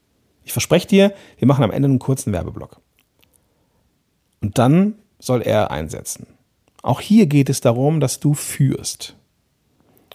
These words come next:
Und was hätte man von Anfang an, in Anführungsstrichen, anders, besser machen können? Man kann sagen, „Pass auf, wir folgende Regeln. Wir fokussieren uns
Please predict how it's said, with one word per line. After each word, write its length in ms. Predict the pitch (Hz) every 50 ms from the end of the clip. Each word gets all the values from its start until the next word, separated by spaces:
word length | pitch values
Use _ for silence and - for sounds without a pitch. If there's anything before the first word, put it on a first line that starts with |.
| - -
Und 60 | 123
was 100 | - -
hätte 160 | 131 - 123
man 340 | 113 107 107 104 101 - - _ _ _ _
von 240 | - - - 98 -
Anfang 300 | - 123 - - - -
an, 340 | - - 117 135 139 147 156 - _ _ _ _ _
in 80 | - 85
Anführungsstrichen, 480 | 87 123 - 139 - - - - -
anders, 480 | - - 117 127 139 143 143 143 - -
besser 240 | - 123 - - 147
machen 260 | 143 139 135 143 147
können? 320 | - - 151 151 151 165 - _ _ _ _ _ _ _ _ _ _ _ _ _ _ _ _ _ _ _ _ _ _ _ _ _ -
Man 120 | 104 104
kann 240 | - - 117 123 135
sagen, 320 | 127 120 107 104 113 117
„Pass 160 | 117 - 101 101
auf, 300 | 95 101 104 - - -
wir 240 | - 123 117 - -
folgende 400 | - - 120 107 104 110 101 98
Regeln. 380 | 104 95 90 - - - 113 - _ _ _ _ _ _ _ _ _ _ _ _ _ _ _ _ _ _ _ _ _ _ _ _ _ _ -
Wir 100 | - -
fokussieren 600 | - - - - - - - 160 160 190 185 180
uns 600 | 156 175 185 220 226 - - - - - - _